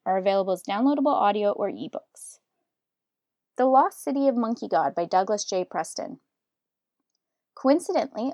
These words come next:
also takes place in a similar setting to State of Wonder. Library Journal describes this nonfiction book as a great story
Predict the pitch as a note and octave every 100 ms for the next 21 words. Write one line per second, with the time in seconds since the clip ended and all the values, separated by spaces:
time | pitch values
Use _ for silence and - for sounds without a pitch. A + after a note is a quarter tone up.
0 | - F4 - F#4+ - - - - - -
1 | - G#3+ G#3+ C4 C#4+ D#4+ D#4+ - A#3+ A3+
2 | A3+ A3 - - G#3 G3 F#3 F#3+ F#3 -
3 | - _ _ _ _ _ _ _ _ -
4 | B3 C#4+ E4+ C#4+ C4+ C4 B3 - A3 G#3
5 | G3 - C#4 - A#3 G#3+ G3 - G3+ F#3
6 | D#3+ - - B3+ - - C4 - - _
7 | _ _ _ _ _ _ - G3+ - G#3
8 | D#4 - G#3 - -